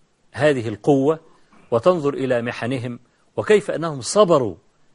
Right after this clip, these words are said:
ثم مكن الله عز وجل لهم، كما قال النبي صلى الله عليه وسلم واعدا من فعل هذا، قال: "كذلك نحن معاشر الأنبياء نبتلى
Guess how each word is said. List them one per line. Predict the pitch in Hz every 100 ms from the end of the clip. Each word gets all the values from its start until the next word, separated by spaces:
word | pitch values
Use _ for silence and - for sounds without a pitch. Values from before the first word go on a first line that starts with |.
| _ -
ثم | 151 139 127 151
مكن | 233 - - 165
الله | 151 143 170 143
عز | 135 127
وجل | 120 139 139 131
لهم، | 139 127
كما | 123 113
قال | - 160 135
النبي | 120 143 147 147 _ _ _ _
صلى | - 131 123
الله | 113 147 120
عليه | 117
وسلم | 107 151 147
واعدا | 123 143 185 196 190 233 180 135 87 - _ _ _ _
من | 123 131
فعل | 175 147 131
هذا، | 117 123 101 85 - _ _ _ _ -
قال: | 147 135
"كذلك | 117 127 120 151 143 123
نحن | 127 143 135
معاشر | 120 120 139 196 196 185 - 151
الأنبياء | 139 139 135 131 143 143 131
نبتلى | 131 113 - 180 202 220 220